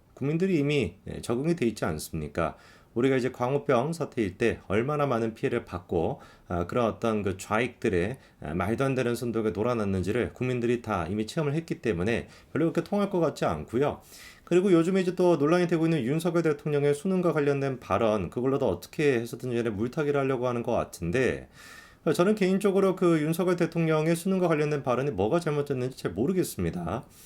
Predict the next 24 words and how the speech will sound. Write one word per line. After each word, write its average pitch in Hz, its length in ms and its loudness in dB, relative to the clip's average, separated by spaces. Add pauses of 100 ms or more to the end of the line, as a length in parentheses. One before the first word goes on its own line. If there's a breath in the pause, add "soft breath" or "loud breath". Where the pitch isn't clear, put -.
(260 loud breath)
그러니까 180 240 4
이제 165 400 6
"쉽게 - 320 0
내라, 220 200 6
어렵게 160 300 4
내라"라고 147 480 4
얘기한 120 300 0
게 143 80 0
아니잖아요. 87 680 -2 (180)
"수능은 190 380 2
쉬워야 214 320 4
된다"라고 117 540 4
윤석열 123 300 0
대통령이 117 360 -2
발언한 110 340 0
것이 104 200 0
아니라 90 540 0 (340 loud breath)
"교과 196 420 2
범위 185 280 2
내에서 196 420 2
출제를 196 400 0
해라"라는 131 500 2
게 190 80 0
다였습니다. 92 920 -2